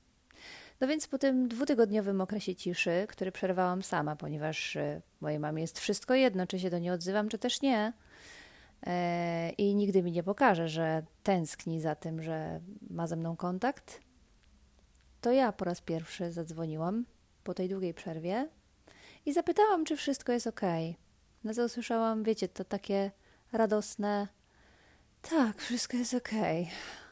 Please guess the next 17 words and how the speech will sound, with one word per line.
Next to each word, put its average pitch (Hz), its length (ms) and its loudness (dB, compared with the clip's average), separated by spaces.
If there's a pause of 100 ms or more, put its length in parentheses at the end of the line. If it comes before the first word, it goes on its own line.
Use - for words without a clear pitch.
(140)
W - 60 -12
sensie, 262 260 2
mam 294 200 4
cię - 180 -2
gdzieś, 240 680 4 (180)
nie 294 160 8
wiem, 233 180 4
po 208 120 0
co 196 100 -2
dzwonisz, 185 580 -2
ale 269 180 2
z 262 40 -2
drugiej 294 260 2
strony 277 300 2
trochę 302 260 0
się 254 140 -2
cieszę, 247 500 4